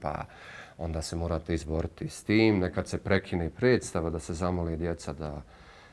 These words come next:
da šute, da se smire, ovaj, to je već, to je već primjedba na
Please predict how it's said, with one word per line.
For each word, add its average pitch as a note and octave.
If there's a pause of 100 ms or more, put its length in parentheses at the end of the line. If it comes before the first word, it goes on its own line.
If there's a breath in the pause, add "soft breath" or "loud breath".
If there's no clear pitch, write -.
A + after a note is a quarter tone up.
(100)
da D#2
šute, A#2+
da F2+
se E2+
smire, A#2
ovaj, F#2+
to G2+
je F#2+
već, -
to -
je F2+
već F2+
primjedba F2
na E2+